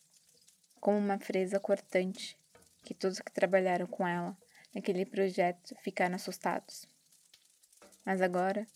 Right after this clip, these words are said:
nos últimos minutos, ela começava a derreter e pensar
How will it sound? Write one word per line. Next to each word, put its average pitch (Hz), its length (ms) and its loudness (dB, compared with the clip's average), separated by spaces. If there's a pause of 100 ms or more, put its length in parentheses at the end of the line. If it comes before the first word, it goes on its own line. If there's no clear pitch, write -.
(420)
nos 202 160 2
últimos 233 320 4
minutos, 208 680 2 (340)
ela 196 160 2
começava 190 500 0
a - 20 -2
derreter 190 540 -2 (880)
e 185 80 -2
pensar 196 520 0